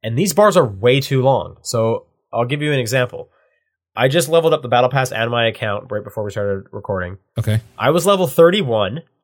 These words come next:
Speaker 1: It took eighteen thousand experience to go from level thirty-one to level thirty-two. You can usually get about, I don't know, maybe three thousand in a game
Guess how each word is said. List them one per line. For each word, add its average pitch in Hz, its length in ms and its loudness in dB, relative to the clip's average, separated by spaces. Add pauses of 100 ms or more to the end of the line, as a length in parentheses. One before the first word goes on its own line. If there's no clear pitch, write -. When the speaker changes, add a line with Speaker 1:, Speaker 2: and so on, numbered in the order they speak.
(640)
Speaker 1:
It 135 160 -4
took - 460 0 (1080)
eighteen 165 440 0
thousand 160 280 0
experience 123 560 0
to 127 80 -10
go 120 140 0
from 117 160 -8
level 113 220 -4
thirty-one 120 800 -2 (540)
to 127 120 -2
level 110 800 -2
thirty-two. 98 420 -8 (1300)
You 120 120 -8
can 143 120 -4
usually 165 260 -2
get 151 220 6
about, 131 640 2 (1600)
I 117 100 -4
don't 107 80 -2
know, 90 240 -8
maybe 127 220 -2
three 135 400 -4
thousand 131 720 -2
in 123 180 -10
a 117 60 -2
game 117 560 -2